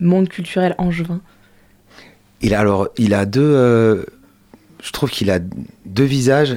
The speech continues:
Speaker 2: et il y a un visage que je ne connais pas, que je n'ai jamais connu, moi, c'est, et je pense qu'il n'a pas beaucoup existé quand je suis arrivé.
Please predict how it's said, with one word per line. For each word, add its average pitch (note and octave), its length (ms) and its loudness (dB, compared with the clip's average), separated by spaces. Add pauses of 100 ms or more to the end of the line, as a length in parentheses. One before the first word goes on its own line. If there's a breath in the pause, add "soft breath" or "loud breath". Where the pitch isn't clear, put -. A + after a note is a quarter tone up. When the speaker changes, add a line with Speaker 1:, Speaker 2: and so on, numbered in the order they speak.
Speaker 2:
et - 60 -6
il F#2 60 -4
y F#2 60 0
a F#2+ 80 0
un F2+ 40 -2
visage A2+ 300 -2
que - 80 -2
je G2+ 140 -4
ne G2 120 -2
connais G#2 260 -2
pas, A#2+ 160 0
que G#2+ 80 -6
je F2+ 100 -8
n'ai F2+ 100 0
jamais G2+ 220 0
connu, A2 320 2
moi, G2 120 0
c'est, F2 380 -8
et F2+ 140 -8
je E2 120 -2
pense B2 300 -2
qu'il - 160 -12
n'a F#2 100 -2
pas - 260 -8
beaucoup A2 360 -4
existé G2+ 380 -4
quand F#2 120 -8
je - 60 -8
suis - 100 -6
arrivé. F2+ 380 -2